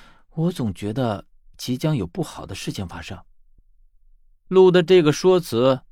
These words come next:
怎么和我在本子里看到的日记的内容如此相似呢？”十三听了，则在一旁说道：“嗨，管他是陵墓还是活人城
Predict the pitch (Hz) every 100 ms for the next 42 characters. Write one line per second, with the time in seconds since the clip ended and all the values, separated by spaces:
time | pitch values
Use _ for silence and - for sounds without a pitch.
0 | - - 120 135 135 156 127 110 147 -
1 | 101 104 151 123 95 - 147 127 135 120
2 | 120 151 127 165 131 113 110 98 101 107
3 | 101 147 - 95 - 104 104 - 92 78
4 | - _ _ _ _ _ _ - - _
5 | - - 151 156 170 165 - 147 127 92
6 | 95 107 95 87 87 87 104 90 - -
7 | _ _ _ _ _ _ _ _ - 220
8 | - - - _ _ _ _ - 135 117
9 | - 220 226 139 113 143 - 117 123 -
10 | 117 139 110 92